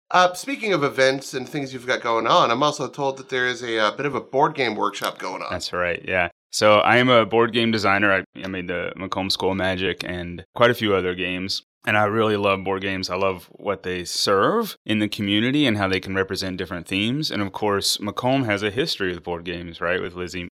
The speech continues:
Speaker 2: McGee and Monopoly and the Landlord's Game, as it was originally known. And so we're coming up on her birthday. So I, I'm working with the Western Only Museum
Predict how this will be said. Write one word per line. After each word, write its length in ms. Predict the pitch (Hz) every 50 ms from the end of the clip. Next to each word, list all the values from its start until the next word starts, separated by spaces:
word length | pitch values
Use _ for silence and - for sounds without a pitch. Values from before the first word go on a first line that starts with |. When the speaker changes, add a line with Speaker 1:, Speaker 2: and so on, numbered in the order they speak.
| - 92
Speaker 2:
McGee 540 | 92 92 90 90 127 139 120 107 104 104 -
and 240 | - 92 90 87 90
Monopoly 600 | 95 107 117 131 135 - - 80 78 80 80 78
and 240 | 85 90 90 85 - - -
the 100 | 101 90
Landlord's 480 | 92 104 117 113 104 95 92 90 90
Game, 260 | - - 92 90 90 90
as 120 | 87 85
it 40 | 85
was 140 | 87 87 95
originally 400 | 90 92 95 90 92 90 90 90
known. 300 | 87 87 90 87 85 - _ _ _ -
And 120 | 101 98
so 120 | - 120
we're 140 | 113 113 113
coming 280 | 110 - 131 131 131 123
up 140 | 120 117 123
on 120 | 117 113
her 120 | 113 113
birthday. 540 | 104 95 104 101 101 - 101 98 98 101 98
So 380 | 95 - 98 92 90 92 92 - _
I, 40 | -
I'm 200 | 95 98 95 95
working 340 | 104 104 101 - 110 104 98
with 200 | 98 92 90 -
the 260 | 95 90 92 90 82 -
Western 360 | 65 98 98 98 - - 107
Only 160 | 101 98 95
Museum 580 | 92 92 92 92 85 101 101 104 107 104 104 101